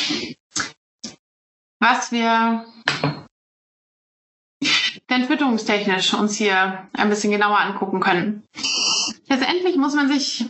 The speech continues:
immer die Frage stellen, warum haben so viele Pferde auch immer wieder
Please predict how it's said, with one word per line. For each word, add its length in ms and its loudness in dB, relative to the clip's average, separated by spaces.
immer 240 0
die 80 2
Frage 300 0
stellen, 320 2
warum 300 2
haben 560 0
so 240 0
viele 280 0
Pferde 460 0
auch 160 -2
immer 400 0
wieder 500 0